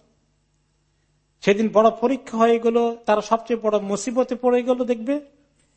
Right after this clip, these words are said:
তারা যা কিছু করে আসছিল সমস্ত মুসিবতের কারণ হয়ে গেল।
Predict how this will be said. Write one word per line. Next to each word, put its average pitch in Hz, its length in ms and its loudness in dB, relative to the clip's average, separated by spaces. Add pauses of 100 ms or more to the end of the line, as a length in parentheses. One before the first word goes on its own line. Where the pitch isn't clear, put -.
(240)
তারা 175 200 6
যা 190 200 0
কিছু 196 240 -6
করে 190 260 0
আসছিল 170 360 -2
সমস্ত 175 380 -6
মুসিবতের 175 640 -4
কারণ 147 400 -2
হয়ে 160 300 -6
গেল। 113 500 -20